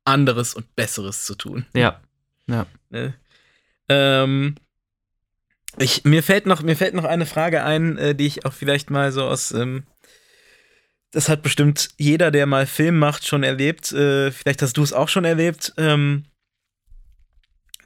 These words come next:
Speaker 1: Thema Materialverlust und, äh, Datenfutsch.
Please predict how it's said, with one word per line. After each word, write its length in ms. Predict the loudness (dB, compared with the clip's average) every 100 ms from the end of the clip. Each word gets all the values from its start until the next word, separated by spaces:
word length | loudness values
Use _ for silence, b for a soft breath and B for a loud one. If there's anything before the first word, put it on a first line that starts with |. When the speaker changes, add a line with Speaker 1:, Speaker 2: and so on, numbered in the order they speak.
| -10
Speaker 1:
Thema 400 | -2 2 2 2
Materialverlust 1300 | 0 -2 -2 0 0 -2 -4 -2 -2 -4 -6 -12 -10
und, 300 | -4 -4 -4
äh, 420 | -6 -4 -4 -6 -10 -18 _ _ _ _ _ -4
Datenfutsch. 1600 | -4 -2 2 2 2 0 -6 _ _ -8 0 2 2 0 0